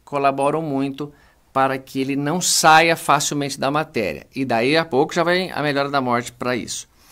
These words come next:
E também o apego, a ansiedade, o medo e o egoísmo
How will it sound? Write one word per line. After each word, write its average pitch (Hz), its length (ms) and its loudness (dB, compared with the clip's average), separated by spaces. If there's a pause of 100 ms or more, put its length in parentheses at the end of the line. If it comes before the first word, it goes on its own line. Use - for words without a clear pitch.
(420)
E 226 120 0
também 208 440 4
o 196 80 6
apego, 160 680 4
a 135 60 6
ansiedade, 143 880 4
o 220 100 2
medo 165 640 0
e 151 100 0
o 160 80 4
egoísmo 185 880 4